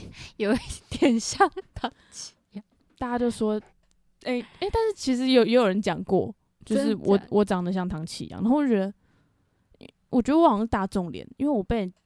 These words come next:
Speaker 2: 大家讲过像很多很多人。
Speaker 1: 但我只是，只是觉得就是头发，然后跟身形，然后跟讲话，还有指甲这样子。
Speaker 2: 傻眼。
Speaker 1: <laughs>
Speaker 2: 那我眼妆可能要再浓一点。<laughs>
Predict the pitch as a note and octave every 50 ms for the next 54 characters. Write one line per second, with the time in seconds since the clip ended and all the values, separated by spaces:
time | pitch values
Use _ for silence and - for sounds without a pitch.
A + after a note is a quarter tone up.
0 | _ _ - A#3+ G3+ G3 G#3 G3 - F3+ D3 D3+ D3+ F3+ F3+ F3+ - - F3 E3+
1 | D#3 D#3 C#3 D#3 - D3 C#3+ D3+ C#3 B2+ - - C3+ C3+ - A2 - - _ _
2 | _ _ _ _ - - _ - F4 D#4+ C4+ A3 G3+ G#3+ A#3 A#3+ G#3 F3 F3+ F#3+
3 | A3 G#3 G3+ F#3 F3+ F3 F3 F3+ F#3 G3 G3 - - E3+ D3+ D#3+ D#3 - - C#3+
4 | F2+ - - - - E3 F3 F3+ F#3+ G3 G3 F#3+ F#3+ G3 G#3 F#3 - F3+ E3+ F3+
5 | F#3 - - D#3 - - - F3 F3 F#3 F#3 F#3+ F#3 F#3 F#3 F#3+ F#3+ - - D3
6 | - D#3+ - - E3+ D#3+ - - _ _ _ _ _ _ _ _ _ - F#3 F3+
7 | E3+ E3 - - D3 D3 D3+ D3+ - A#3+ A#3 - - F3+ _ - - F#3+ G#3+ G3
8 | - - - G3+ - _ _ _ _ _ _ _ _ _ _ - - - - -
9 | - F3+ E3 E3 E3 E3+ F3 F3 - G#3 A#3+ A3 - - - - - D#4 A#3+ -
10 | - _ _ _ - A#3+ A#3+ A#3 G#3 G3 F#3 F#3 E3+ E3+ - F3+ F#3 F#3 F3+ E3
11 | D#3+ D#3 D#3+ E3+ E3+ E3 D#3 C#3+ - - F3 - - - - _ _ - A3+